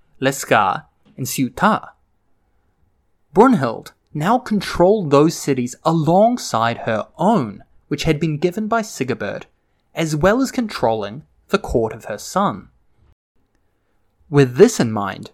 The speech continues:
we can again see how these women were able to wield so much power and command such loyalty.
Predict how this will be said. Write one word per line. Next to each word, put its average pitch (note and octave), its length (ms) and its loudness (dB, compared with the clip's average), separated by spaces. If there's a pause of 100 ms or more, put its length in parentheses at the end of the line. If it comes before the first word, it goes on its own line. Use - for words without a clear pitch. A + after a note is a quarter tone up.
(280)
we E3+ 140 4
can G3 180 -4
again F#3+ 480 -2
see B2 360 -6
how G#3 360 -4
these G#3+ 280 -4
women B2+ 400 -2 (260)
were D3+ 220 -6
able F#3 320 0
to G3+ 120 -2
wield C#3 400 -2
so G#3 480 0
much E3 380 0
power G#2+ 500 -4 (240)
and D3 240 -4
command D3 720 -2 (200)
such - 520 -6
loyalty. C3 680 -6